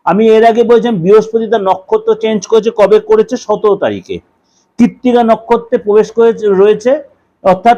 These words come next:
উম, উম, উম, বৃহস্পতি তার নক্ষত্রে চেঞ্জ করে কিন্তু মেষ রাশিতেই আছে, এক তারিখে যাবে বৃষ রাশিতে। অর্থাৎ এই সিচুয়েশন, আর চন্দ্র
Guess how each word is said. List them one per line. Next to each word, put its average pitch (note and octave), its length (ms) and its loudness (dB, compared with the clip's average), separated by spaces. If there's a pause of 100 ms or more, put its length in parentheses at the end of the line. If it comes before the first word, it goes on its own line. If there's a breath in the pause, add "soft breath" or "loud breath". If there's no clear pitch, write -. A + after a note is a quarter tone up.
উম, F#3 80 -4
উম, E3 800 0
উম, C#3+ 200 -4
বৃহস্পতি F#3+ 540 0
তার F#3 240 -2
নক্ষত্রে G#3 520 -2
চেঞ্জ A3 240 -8
করে A3+ 100 -2
কিন্তু A#3 180 -2
মেষ F#3+ 260 -2
রাশিতেই G#3+ 380 -2
আছে, D#3+ 200 -6
এক G#3+ 420 -4
তারিখে A#3 320 -4
যাবে F#3 360 -2 (220)
বৃষ F3+ 240 -2
রাশিতে। C3 520 -2 (400)
অর্থাৎ G3 480 2 (340)
এই A3 180 4
সিচুয়েশন, A3 520 -2
আর E3 100 -2 (100)
চন্দ্র G#3 520 0